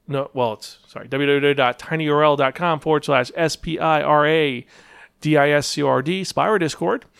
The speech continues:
You can join in the conversation, recommend movies for us to talk about, or complain about if you think we're wrong about this movie. Also, fun fact,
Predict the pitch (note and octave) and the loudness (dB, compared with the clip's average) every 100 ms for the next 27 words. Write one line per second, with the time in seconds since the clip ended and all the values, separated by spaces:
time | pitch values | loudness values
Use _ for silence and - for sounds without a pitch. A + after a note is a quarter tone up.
0 | _ _ - B2+ B2+ C#3+ C#3+ C#3 C#3+ C3+ | _ _ -10 -6 -2 -2 -2 -2 -4 -4
1 | D#3+ - D3+ C3 C#3+ C3+ C#3 C#3 D3 - | -8 -8 -8 -8 -8 -8 -8 -10 -14 -8
2 | D3 - D3+ F3 F3+ - A#3+ A#3+ A#3+ - | -8 -8 -10 -8 -10 -6 -4 -6 -8 -12
3 | C#3 D#3+ F3 D#3+ E3+ - _ _ - C#3 | -8 -6 -6 -6 -8 -10 _ _ -10 -10
4 | C#3 F3 F3 F3+ D3+ D#3 A3+ F#3+ D3 C3 | -8 -10 -6 -4 -2 0 0 -2 -4 -4
5 | C#3+ C3+ - _ _ _ - G#3+ G3 B2+ | -8 -10 -16 _ _ _ -10 -8 -8 -10
6 | E3 B3+ C4 G3+ A2 _ _ _ _ - | -4 -4 -2 -4 -6 _ _ _ _ -2
7 | C4+ E4 - A#3+ G3+ - | -2 -2 -6 -6 -6 -8